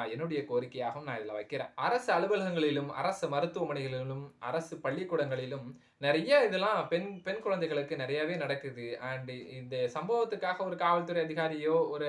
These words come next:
அ, யாரையோ ஒருத்தங்க பணிக்கு நியமிக்கணுமா அப்படின்னு கேட்டீங்கன்னா, சத்தியமா அதெல்லாம் ந-, அதெல்லாம் நியமிக்கவும் முடியாது. அதெல்லாம் நியமிக்க முடியாத ஒரு காரியம். அதற்கு பதிலாக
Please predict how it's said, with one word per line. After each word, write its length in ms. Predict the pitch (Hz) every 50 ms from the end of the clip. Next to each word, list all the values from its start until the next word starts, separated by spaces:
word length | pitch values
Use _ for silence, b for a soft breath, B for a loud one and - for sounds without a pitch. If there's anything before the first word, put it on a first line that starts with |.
| 147 143
அ, 300 | 139 139 - - 139 147
யாரையோ 320 | 147 143 143 147 147 156 165
ஒருத்தங்க 360 | 165 156 147 151 139 139 139 135
பணிக்கு 360 | - 139 147 160 160 160 147 139
நியமிக்கணுமா 500 | 139 143 143 135 143 139 135 135 139 135
அப்படின்னு 260 | 127 131 135 135 135
கேட்டீங்கன்னா, 340 | 127 131 127 131 143 143 139 -
சத்தியமா 340 | 127 - - 170 180 190 180 139
அதெல்லாம் 280 | 127 135 151 156 139 123 117 110 - -
ந-, 160 | 123 127 123 110
அதெல்லாம் 400 | 113 120 131 147 180 196 185 147
நியமிக்கவும் 520 | 139 151 170 180 165 160 - 170 175 165 131
முடியாது. 320 | 131 147 165 160 127 120 117
அதெல்லாம் 280 | 117 117 123 131 131 127
நியமிக்க 380 | 131 143 139 - 139 131 127
முடியாத 340 | 127 123 123 131 143 160 139 127
ஒரு 120 | 135 120
காரியம். 420 | - 120 117 127 131 120 123 160 165 B B B B B B B B 139
அதற்கு 300 | 147 165 196 202 214 196
பதிலாக 580 | 196 196 196 226 240 226 226 220 208 208 202